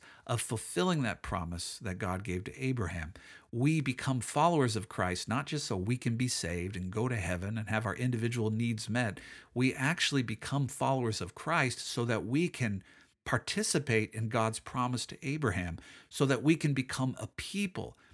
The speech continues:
that will bless the rest of the people on the face of the earth. It's always community and the individual. Community never takes a second step. It's not get my personal life right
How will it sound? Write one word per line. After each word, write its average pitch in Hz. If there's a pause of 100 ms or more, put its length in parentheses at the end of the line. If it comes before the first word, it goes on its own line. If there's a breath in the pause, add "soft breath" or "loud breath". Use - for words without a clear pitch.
(160 soft breath)
that 107
will 120
bless 143
the 101
rest 131
of 117
the 110
people 131
on 101
the 90
face 117
of 107
the 110
earth. 107 (340 loud breath)
It's - (100)
always 156
community 131
and 127
the 120
individual. 101 (320 loud breath)
Community 151
never 139
takes 117
a -
second -
step. -
It's -
not 160
get 151
my 131
personal 143
life 127
right 120